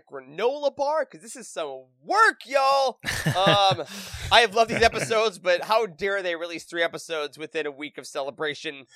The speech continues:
Speaker 1: Uh, it was extraordinarily rude. But we are back chatting Obi-Wan as we did with the first two episodes. Now we're gonna dive into episode three. Uh, Corey,
Speaker 2: <clears throat>
Speaker 1: actually, had, you had the great idea to give it its own discussion 'cause I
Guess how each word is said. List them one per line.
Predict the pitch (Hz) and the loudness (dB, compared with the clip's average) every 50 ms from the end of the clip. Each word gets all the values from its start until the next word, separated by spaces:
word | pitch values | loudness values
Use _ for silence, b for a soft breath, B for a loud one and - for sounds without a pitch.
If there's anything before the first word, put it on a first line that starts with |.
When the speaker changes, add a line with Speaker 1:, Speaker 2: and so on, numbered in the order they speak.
| B B - | B B -2
Speaker 1:
Uh, | 151 147 143 139 135 143 - - _ _ | 0 0 0 0 0 -2 -4 -6 _ _
it | - | -12
was | 170 147 143 | -10 -10 -10
extraordinarily | 156 - - 170 156 147 147 143 143 139 139 | -12 -12 -8 -6 -6 -6 -4 -4 -4 -4 -6
rude. | 135 147 165 170 160 147 - B B B B B B B - _ _ _ _ _ _ - | -6 -6 -4 -4 -4 -6 -8 B B B B B B B -20 _ _ _ _ _ _ -8
But | 190 | -6
we | 262 339 | 2 8
are | 359 320 302 | 8 8 10
back | 294 285 277 269 - - - _ _ - | 10 8 6 6 4 -2 -12 _ _ -14
chatting | - - - 277 294 262 - 220 | -10 -4 -2 0 0 0 -2 -4
Obi-Wan | 233 233 226 226 226 214 214 214 214 214 - - | -6 -8 -8 -10 -12 -12 -8 -8 -8 -8 -6 -2
as | 202 202 190 | -2 -2 -2
we | 190 | -2
did | 185 208 214 | -4 -6 -6
with | 202 190 | -6 -8
the | 190 | -12
first | - - 190 180 - | -12 -10 -10 -10 -8
two | - 196 | -6 -8
episodes. | 185 - - 175 - 185 185 185 165 170 | -6 -6 -10 -12 -8 -8 -8 -8 -8 -8
Now | 180 196 208 214 214 220 220 | -6 -2 0 2 2 2 2
we're | 208 220 220 | 0 -4 -6
gonna | 214 196 147 | -6 -6 -4
dive | 180 180 180 180 165 | -2 0 0 0 -2
into | 165 160 - - | -4 -6 -6 -6
episode | - - - 226 - 208 196 190 165 - _ _ _ | -6 -6 -6 -10 -10 -10 -10 -12 -12 -14 _ _ _
three. | 220 247 285 311 359 359 330 294 - _ _ _ _ _ - | -12 -8 -6 -4 -4 -6 -6 -10 -14 _ _ _ _ _ 0
Uh, | 175 180 175 170 170 156 - - | 2 4 4 4 2 0 -2 -6
Corey, | - 269 311 339 359 320 | -4 -2 -2 -2 0 0
Speaker 2:
<clears throat> | 277 | -2
Speaker 1:
actually, | 254 - 247 226 | -2 -2 -4 -4
had, | 226 202 160 _ _ | -4 -4 -6 _ _
you | 190 226 | -8 -8
had | 233 180 | -8 -8
the | 180 | -8
great | 139 170 214 208 202 | -8 -6 -6 -4 -4
idea | 196 185 190 202 185 | -6 -6 -6 -6 -8
to | 185 208 | -8 -12
give | - 185 165 175 | -14 -10 -8 -8
it | 165 - - - | -8 -8 -10 -14
its | 156 151 - - | -16 -14 -8 -4
own | 175 180 185 180 | -4 -2 -2 -4
discussion | 165 160 - - 170 165 156 - 180 165 160 | -8 -12 -10 -6 -6 -6 -6 -6 -12 -16 -16
'cause | 143 - 147 | -12 -8 -8
I | 131 131 | -8 -8